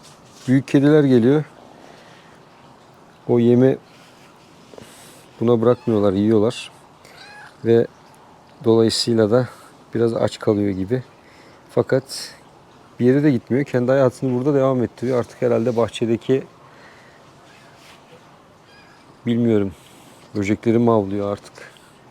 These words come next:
veya sinekleri mi avlıyor bilmiyorum ama gitmediğine göre demek ki bir şekilde karnını doyurabiliyor. Zaten bolca da su da bırakıyoruz böyle. Sağda solda sularımız da var. Ne oldu kız? Ne istiyorsun gene?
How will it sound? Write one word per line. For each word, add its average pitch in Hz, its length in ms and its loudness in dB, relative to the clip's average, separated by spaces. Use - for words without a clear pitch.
veya 110 200 -6
sinekleri 110 520 -4
mi 113 120 -2
avlıyor 107 320 -2
bilmiyorum 110 380 -4
ama 127 260 -4
gitmediğine 113 540 -2
göre 113 220 -2
demek 113 280 -4
ki 113 100 -10
bir 110 60 -6
şekilde 110 380 -8
karnını 110 380 -6
doyurabiliyor. 110 480 -2
Zaten 117 380 -4
bolca 117 280 -2
da 117 60 -2
su 110 200 -8
da 107 100 0
bırakıyoruz 92 500 -6
böyle. 101 260 -4
Sağda 101 340 -4
solda 104 300 -2
sularımız 101 520 -2
da 95 100 -4
var. 127 240 -8
Ne 120 80 2
oldu 131 160 2
kız? 139 220 -2
Ne 131 100 4
istiyorsun 135 460 -2
gene? 107 260 0